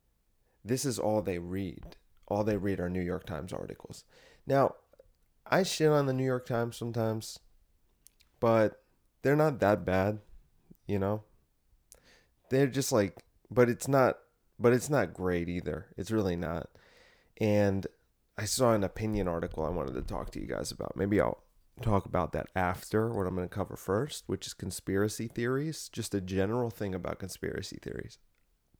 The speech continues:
Also, I've had, I have a lot of new opinions.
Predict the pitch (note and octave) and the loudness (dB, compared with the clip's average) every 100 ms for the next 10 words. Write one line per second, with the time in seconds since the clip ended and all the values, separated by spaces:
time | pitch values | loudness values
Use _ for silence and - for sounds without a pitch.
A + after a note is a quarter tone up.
0 | _ _ - - - - - - B2+ - | _ _ -20 -20 -20 -20 -4 0 2 4
1 | G2 G2 G2 - - - - - - _ | 4 4 0 -2 -8 -20 -20 -20 -20 _
2 | _ _ _ _ _ - A#2+ B2 A#2+ A#2 | _ _ _ _ _ -2 0 4 6 4
3 | F#2+ G2 G2 G#2+ G#2+ G2 G2 A2+ B2 - | 4 4 6 4 2 -2 0 -2 -4 -10